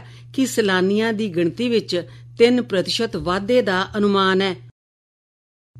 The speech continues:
ਕੱਲ੍ਹ ਮੰਗਲਵਾਰ ਨੂੰ ਸਹੁੰ ਚੁੱਕਣ ਵਾਲੇ ਅਠਾਈ ਕੈਬਨਿਟ ਮੰਤਰੀਆਂ ਵਿੱਚੋਂ ਸੱਤ ਕਿਊਬਿਕ ਤੋਂ ਨੇ ਤੇ ਇਸੇ ਤਰ੍ਹਾਂ ਦਸ ਵਿੱਚੋਂ ਦੋ ਵਿਦੇਸ਼ ਮੰਤਰੀ ਵੀ ਨੇ।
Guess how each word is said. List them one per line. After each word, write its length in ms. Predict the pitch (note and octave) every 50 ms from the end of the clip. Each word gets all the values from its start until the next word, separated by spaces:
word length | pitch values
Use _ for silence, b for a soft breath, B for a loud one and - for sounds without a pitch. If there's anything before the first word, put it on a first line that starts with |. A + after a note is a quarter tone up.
| - -
ਕੱਲ੍ਹ 220 | B3 C#4 D#4+ E4+
ਮੰਗਲਵਾਰ 540 | D#4 A#3+ F#3+ F#3 F3 G3 G3+ A3 A#3+ B3 C4
ਨੂੰ 160 | C4+ C#4+ C#4+
ਸਹੁੰ 280 | C#4+ - A3+ A3 B3 C4+
ਚੁੱਕਣ 320 | - G#3+ G3 - - F#3+
ਵਾਲੇ 340 | F3 F3 F3 F#3 G#3+ A#3 A#3+ A#3+ -
ਅਠਾਈ 460 | G3+ - - F#3+ F#3+ F#3+ A3 A#3+ B3 A3+ - -
ਕੈਬਨਿਟ 460 | G3+ F#3 F3 E3+ F#3 F#3 G#3+ G3+ F#3+
ਮੰਤਰੀਆਂ 460 | F#3+ E3+ D#3+ D#3 - E3 D#3+ E3+ E3+
ਵਿੱਚੋਂ 380 | E3+ G#3+ G#3+ - - A3 D#3+ - B B B B B B -
ਸੱਤ 380 | - A3+ A3 A3+ A3+ - -
ਕਿਊਬਿਕ 460 | A3 - - G#3+ G3+ E3 G3 F#3+ F#3+
ਤੋਂ 160 | - G3+ F#3+ F#3
ਨੇ 160 | F#3 F3+ - B B B B B B -
ਤੇ 80 | - B3
ਇਸੇ 380 | A#3+ A#3+ A3+ G3+ F#3+ - A#3 A#3
ਤਰ੍ਹਾਂ 280 | A3+ B3 B3+ C4 B3+
ਦਸ 340 | G3 E3 F#3 E3+ E3 - -
ਵਿੱਚੋਂ 440 | F3+ F3+ E3 A#2+ - - A#3 A#3+ A#3+ B B B B - F3
ਦੋ 340 | D#3+ F#3 G#3 G#3+ A#3 B3+ A#3+
ਵਿਦੇਸ਼ 460 | A#3 A#3 F3+ G3+ G3 G3 F#3+ - G3
ਮੰਤਰੀ 380 | G#3 G3 F#3 F#3+ G3 F#3+ G3
ਵੀ 120 | F#3 G3+ G3+
ਨੇ। 180 | G3 G3 F#3